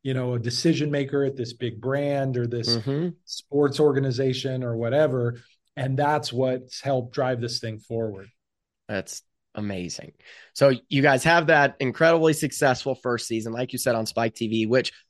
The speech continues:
Speaker 2: by the way, looking back, I'm sure you would agree, but Spike T V at that time, like, you couldn't have picked a better partnership as far as, as broadcasting those games. It was amazing. Again, that was childhood growing up, was watching those initial games on Spike T V. It was awesome.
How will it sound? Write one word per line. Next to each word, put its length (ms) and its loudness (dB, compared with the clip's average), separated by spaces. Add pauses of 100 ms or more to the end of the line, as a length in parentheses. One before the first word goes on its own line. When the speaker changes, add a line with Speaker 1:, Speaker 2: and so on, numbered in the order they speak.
Speaker 2:
by 140 6
the 120 6
way, 260 6
looking 340 -2
back, 380 -4
I'm 100 -6
sure 160 -2
you 140 2
would 80 -2
agree, 260 -2
but 200 -10 (260)
Spike 280 4
T 120 6
V 180 6
at 120 2
that 200 4
time, 240 -2
like, 300 -6
you 100 2
couldn't 240 4
have 120 -4
picked 260 -4
a 40 -4
better 460 0 (140)
partnership 560 0 (160)
as 100 -8
far 240 2
as, 380 -4
as 280 -4 (360)
broadcasting 680 0
those 200 -4
games. 320 -6
It 300 -10
was 100 2
amazing. 480 2 (220)
Again, 320 4
that 160 4
was 220 0 (160)
childhood 480 2
growing 280 0
up, 160 -2
was 140 -10
watching 540 -6 (100)
those 220 2
initial 280 -2
games 280 -4
on 80 -8
Spike 260 -6
T 80 -12
V. 140 2
It 40 -2
was 120 -8
awesome. 400 -10